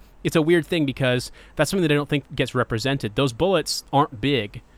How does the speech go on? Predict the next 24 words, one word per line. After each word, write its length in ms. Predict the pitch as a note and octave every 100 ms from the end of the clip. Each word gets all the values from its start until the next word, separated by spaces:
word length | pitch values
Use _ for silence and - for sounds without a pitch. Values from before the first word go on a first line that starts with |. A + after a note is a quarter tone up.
| - -
For 80 |
the 60 | D3
A 40 | F#3
K 120 | G3
forty-seven, 400 | F#3 D3+ E3+ D3+
it's 100 | -
got 120 | C3+
a 20 |
lot 180 | C3 C#3
more 140 | C3+
stopping 280 | A#2 C3+ B2+
power 220 | C3 A#2
than 140 | A2+ A2+
an 120 | A#2 -
A 100 | A#2+
R 80 | A2+
fifteen, 360 | A2 - D#3
but 140 | B2+ C3
they're, 120 | B2 -
they're 80 | C3
both 320 | D#3+ F3 - C#3 A2 D3 -
not 380 | - C3+ D#3 -
huge 360 | - F3 D#3+ A2
bullets. 420 | C3+ - - -